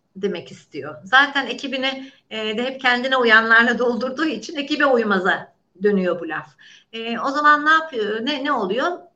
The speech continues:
Hep aynı fikirlerle dolaşan, hep, e, aynı şeyleri çıkaran, aynı sonuçları çıkaran, e,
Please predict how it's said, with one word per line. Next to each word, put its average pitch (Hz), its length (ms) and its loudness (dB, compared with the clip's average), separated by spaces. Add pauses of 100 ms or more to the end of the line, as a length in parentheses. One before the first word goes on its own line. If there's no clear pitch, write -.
(420)
Hep - 160 -20
aynı 330 360 6
fikirlerle 208 640 4
dolaşan, 185 380 -4
hep, 269 240 -4
e, 247 380 -6
aynı 294 460 2
şeyleri 196 500 -2
çıkaran, 196 300 -4
aynı 254 280 2
sonuçları 196 540 -4
çıkaran, 254 420 -6 (480)
e, 226 420 -10